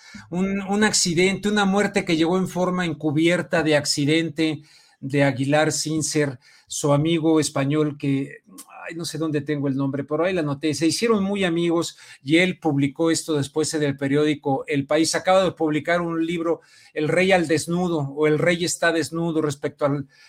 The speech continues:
al rey de España. Pero yo que-, quería recordar esto porque, francamente, vamos a tener veinte años y todavía este señor Jeffrey Davidow, con la complicidad de los medios de comunicación que en aquel entonces replicaron, se unieron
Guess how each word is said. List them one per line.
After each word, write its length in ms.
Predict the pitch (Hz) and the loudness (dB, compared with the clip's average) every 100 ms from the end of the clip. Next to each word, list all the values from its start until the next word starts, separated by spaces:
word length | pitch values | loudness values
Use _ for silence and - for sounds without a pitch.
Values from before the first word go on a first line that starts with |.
| _ _ | _ _
al 200 | 147 139 | -6 -2
rey 180 | 165 170 | 2 2
de 80 | |
España. 440 | 160 - 160 151 139 _ - _ | 0 -2 -2 -2 -6 _ -20 _
Pero 140 | 175 | 4
yo 160 | 208 233 | 4 4
que-, 140 | 202 - - | 2 -2 -2
quería 240 | 202 226 | 4 4
recordar 500 | 202 196 170 170 175 | 4 0 0 2 2
esto 300 | 175 - 160 | 2 -2 -4
porque, 500 | 160 151 160 156 139 _ _ _ - | -4 -4 -2 -2 -2 _ _ _ 0
francamente, 600 | 185 196 196 185 185 190 | 2 4 2 2 0 2
vamos 260 | 190 190 | 2 2
a 80 | 175 | -2
tener 360 | 170 165 180 185 170 | -2 -2 -2 -4 -4
veinte 420 | 147 214 220 208 | 0 2 2 2
años 400 | 202 180 156 - | 2 2 0 -4
y 100 | 123 | -10
todavía 500 | - 220 233 220 214 | 2 4 6 6 4
este 200 | 214 220 | 4 0
señor 520 | 196 180 175 185 185 - 143 | -2 -2 0 0 -2 -6 -4
Jeffrey 600 | 143 185 - 190 190 185 | 0 2 0 -2 -2 -2
Davidow, 600 | 147 175 160 139 147 208 - _ _ - _ | 0 0 0 0 0 -2 -10 _ _ -20 _
con 160 | 165 | 2
la 140 | 170 165 | 4 4
complicidad 640 | 170 170 170 170 170 208 | 0 0 -2 2 4 6
de 80 | 214 | 6
los 220 | 190 143 | 2 0
medios 300 | 190 196 165 | 0 0 -2
de 120 | 175 | -4
comunicación 720 | 160 151 151 147 156 139 180 160 | -4 -4 -4 0 0 0 -2 0
que 60 | |
en 100 | 156 | 0
aquel 240 | 151 170 170 | 0 0 0
entonces 680 | 156 170 170 170 160 - - - | -2 -2 -2 -2 -2 -4 -12 -4
replicaron, 1160 | 151 170 196 190 180 185 185 190 185 185 175 160 | 0 4 4 2 -2 -4 2 4 6 4 0 0
se 160 | 175 | 0
unieron 680 | 165 165 175 190 190 180 | 0 0 0 2 2 -2